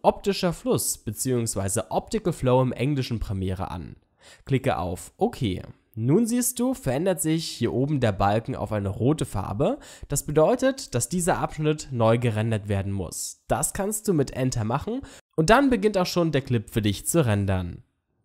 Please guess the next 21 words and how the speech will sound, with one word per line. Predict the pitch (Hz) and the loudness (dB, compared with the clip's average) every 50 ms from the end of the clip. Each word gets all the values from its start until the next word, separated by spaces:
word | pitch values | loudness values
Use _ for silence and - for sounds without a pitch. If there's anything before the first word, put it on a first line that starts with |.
| _ _ _ - | _ _ _ 0
Das | - - - | 2 2 4
Rendern | 123 160 226 277 294 269 254 202 | 4 4 4 6 4 4 4 2
dauert | 185 180 226 214 170 - | 4 6 8 8 8 8
einen | - 110 107 104 | 4 0 -2 -2
kleinen | - 110 104 101 104 | 0 0 0 2 2
Moment, | 104 98 92 95 98 101 98 90 - - - | 0 0 0 -2 -2 -4 -6 -6 -6 -2 0
da | 110 | 2
Premiere | 104 - 120 117 107 107 127 180 233 240 233 165 | 2 4 4 4 4 4 4 4 4 4 4 4
in | 147 151 | 4 4
diesem | 160 214 214 226 233 208 | 2 2 2 2 0 -2
Fall | - - 185 196 202 190 | -2 -2 0 2 4 4
neue | 143 139 143 147 170 240 214 147 | 4 4 6 6 6 6 6 4
Frames | - - 156 147 196 226 - - | 2 0 0 0 0 0 0 2
berechnet, | - 123 104 107 120 131 - 156 165 220 269 - - - - | 2 2 2 2 0 0 0 0 2 2 0 0 -2 0 2
die | 135 | 2
es | 131 135 - | 2 2 0
vorher | - 180 185 208 208 208 | 0 0 0 2 2 0
noch | 185 165 160 - | 0 -2 -2 -4
gar | - 156 165 | -6 -4 -2
nicht | 170 156 139 - - | -2 -4 -2 0 0
gab. | 202 220 160 107 - - - | 2 2 2 -2 -4 -8 -10